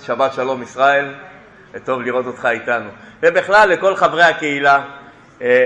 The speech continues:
ברוכים הבאים לבית של אלוהים. פרשת ראה. פרשת ראה, כי אני אדוני אלוהיך.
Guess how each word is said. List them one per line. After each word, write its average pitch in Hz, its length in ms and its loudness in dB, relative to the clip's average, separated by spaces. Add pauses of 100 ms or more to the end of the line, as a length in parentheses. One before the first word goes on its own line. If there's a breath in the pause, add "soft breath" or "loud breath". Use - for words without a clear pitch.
ברוכים 127 420 -4
הבאים 127 540 -2 (160)
לבית 127 480 0
של 123 320 -4
אלוהים. 113 480 -4
פרשת 135 460 0
ראה. 151 280 4 (1700 loud breath)
פרשת 151 440 2
ראה, 175 340 4
כי 165 160 -2
אני 165 300 0
אדוני 151 480 0 (120)
אלוהיך. 139 500 -4